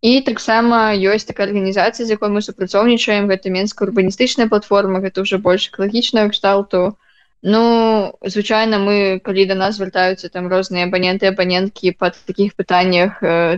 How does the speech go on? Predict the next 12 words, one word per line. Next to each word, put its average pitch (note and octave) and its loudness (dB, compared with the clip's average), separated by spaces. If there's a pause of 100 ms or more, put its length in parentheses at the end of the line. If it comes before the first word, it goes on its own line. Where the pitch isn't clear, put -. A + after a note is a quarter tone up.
там, E3 -6
няправільна G3 2
ляжыць G3 0
асфальт G#3+ -2
ці - -6
тратуар, G#3+ 2
ці - -4
нешта G#3 -4
такое, G#3+ 0
мы G3+ -2
звычайна F#3+ -2
дасылаем F3+ -2